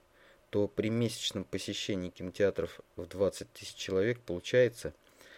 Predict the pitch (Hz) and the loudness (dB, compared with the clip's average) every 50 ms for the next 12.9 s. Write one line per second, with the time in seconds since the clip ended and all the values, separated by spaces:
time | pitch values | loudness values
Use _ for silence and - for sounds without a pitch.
0 | - - - _ - - - - 98 92 98 98 98 98 98 - - 104 107 117 | -20 -20 -20 _ -20 -6 0 0 2 2 2 0 -2 -2 0 2 4 4 4 4
1 | 120 117 - - - 98 95 95 98 98 98 104 107 - - - - 98 101 101 | 0 0 -2 -2 0 0 0 0 0 -2 0 0 0 -2 -2 -4 -2 0 2 0
2 | 95 - - 104 110 101 - - 92 - _ - 113 120 117 - 87 82 87 87 | 0 -2 -4 -4 -4 -4 -4 -6 -8 -8 _ -8 -8 -6 -6 -8 -10 -10 -10 -6
3 | - 104 101 104 87 - - - 71 - - - - _ - - - - _ _ | -2 0 0 2 0 0 -4 -8 -10 -10 -12 -18 -20 _ -20 -20 -20 -20 _ _
4 | - - - - - - - - - _ - 107 101 - - - 139 139 - - | -20 -20 -20 -20 -20 -20 -20 -20 -20 _ -10 -8 -8 -4 2 2 2 2 2 -4
5 | - - - - - - 110 123 123 - - 123 - 123 113 - - - - 131 | -12 -12 -12 -10 -10 -6 -4 -4 -4 -4 -4 -2 2 2 2 2 0 2 4 6
6 | 110 80 - - - - - 85 - - - - 98 101 120 135 131 120 110 101 | 6 6 2 -2 -8 -10 -8 -8 -8 -6 -4 -2 0 2 2 2 2 2 0 -2
7 | 101 98 98 101 101 98 90 85 - - 82 78 87 92 98 104 101 95 - - | 0 2 2 2 4 2 0 -2 -4 -4 -6 -6 -4 -4 -2 -2 -4 -4 -6 -10
8 | - - - - - - 85 82 92 104 117 120 117 - - 117 107 101 110 123 | -20 -20 -20 -20 -18 -12 -8 -4 0 2 2 2 0 -2 -6 -6 -2 2 4 4
9 | 127 123 - - - _ - 110 117 - - 95 - - - 98 95 98 101 101 | 4 4 2 -6 -12 _ -8 -6 -6 -6 -8 -10 -6 -4 0 2 4 4 4 4
10 | 92 80 - - - - - - - - - _ _ - - - - 107 107 107 | 2 -2 -4 -8 -18 -18 -18 -20 -20 -20 -20 _ _ -20 -18 -8 -2 0 0 2
11 | 117 117 117 117 90 - - 80 80 76 76 87 90 95 90 - - 98 95 - | 2 2 2 2 2 0 0 -2 -2 0 0 0 0 0 -2 -6 -6 -6 -6 -6
12 | - - 104 104 101 98 90 85 85 85 98 104 110 104 85 - - | -4 0 0 0 0 0 -2 -4 -2 0 2 4 4 4 2 0 -4